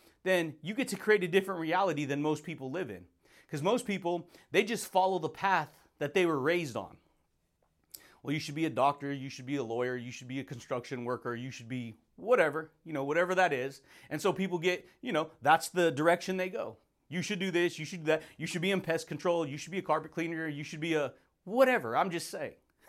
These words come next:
<laughs> Yeah, buddy, baby. That's the way it goes, my friends. And so for me, I'm like, "You know what? I'm gonna start taking control of all these perceptions. I'm gonna start learning how to work with these invisible,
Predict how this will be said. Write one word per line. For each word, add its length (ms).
<laughs> 560
Yeah, 520
buddy, 360
baby. 480
That's 200
the 40
way 160
it 120
goes, 260
my 200
friends. 460
And 80
so 160
for 160
me, 360
I'm 120
like, 220
"You 60
know 120
what? 320
I'm 80
gonna 120
start 220
taking 300
control 360
of 80
all 200
these 180
perceptions. 720
I'm 100
gonna 140
start 240
learning 360
how 160
to 420
work 680
with 320
these 360
invisible, 840